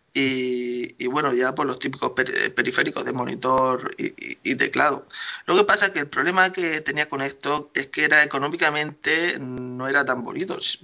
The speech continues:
Nos estamos yendo a seiscientos noventa y nueve dólares. Se subía trescientos do-, trescientos dólares más que la Amiga quinientos. Y yo supongo que, bueno, que la gente, pues, se encontraba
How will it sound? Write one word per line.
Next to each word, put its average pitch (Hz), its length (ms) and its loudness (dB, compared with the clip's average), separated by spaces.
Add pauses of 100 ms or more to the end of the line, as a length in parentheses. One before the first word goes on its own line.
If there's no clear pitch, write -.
Nos 127 500 -8
estamos 160 320 0
yendo 160 340 2
a 151 160 8
seiscientos 151 580 0
noventa 131 400 -4
y 127 40 -2
nueve 143 180 4
dólares. 123 400 2 (1040)
Se - 160 6
subía 156 380 4
trescientos 160 480 0
do-, 156 300 -2 (100)
trescientos 160 500 0
dólares 156 300 8
más 147 380 2
que - 160 -4
la 131 80 2
Amiga 143 260 0
quinientos. 131 540 -8 (960)
Y 123 80 -14
yo 123 120 0
supongo 160 380 2
que, 151 80 -2
bueno, 135 240 0
que 127 100 -6
la 120 100 -2
gente, 127 340 -4
pues, 131 260 -2
se 120 340 0
encontraba 131 1040 4